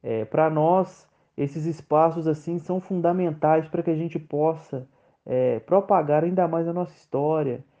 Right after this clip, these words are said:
e poder conquistar ainda mais o respeito das pessoas, porque ainda tem muitas pessoas que não conhecem a nossa história. Então é nesses espaços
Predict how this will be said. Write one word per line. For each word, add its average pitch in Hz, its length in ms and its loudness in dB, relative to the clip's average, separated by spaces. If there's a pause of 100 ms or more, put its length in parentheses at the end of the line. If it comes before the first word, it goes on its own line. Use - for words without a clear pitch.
(200)
e 143 80 -8
poder 156 360 0
conquistar 180 580 -2
ainda 175 240 0
mais 151 400 -2
o 170 40 -2
respeito 170 540 -4
das 170 160 -2
pessoas, 165 720 -2 (420)
porque - 140 -12
ainda 254 220 0
tem 254 120 0
muitas 226 280 -2
pessoas 196 340 -4
que 190 80 -8
não 190 140 -4
conhecem 175 380 -4
a 175 40 -10
nossa 180 180 -12
história. 143 540 -4 (460)
Então 156 320 -2
é 170 80 2
nesses 202 380 -4
espaços 180 840 -4